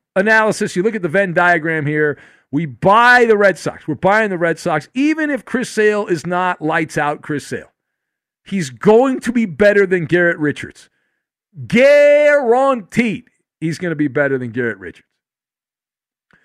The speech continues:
All right, it is the Ben Maller Show. If you would like to be part, the lines are open for you at eight seven seven, nine nine on Fox. Eight seven seven,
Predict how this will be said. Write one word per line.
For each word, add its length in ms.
All 80
right, 100
it 120
is 160
the 160
Ben 720
Maller 760
Show. 320
If 80
you 80
would 120
like 260
to 60
be 120
part, 280
the 100
lines 420
are 80
open 280
for 100
you 140
at 80
eight 160
seven 340
seven, 580
nine 720
nine 540
on 260
Fox. 440
Eight 200
seven 380
seven, 460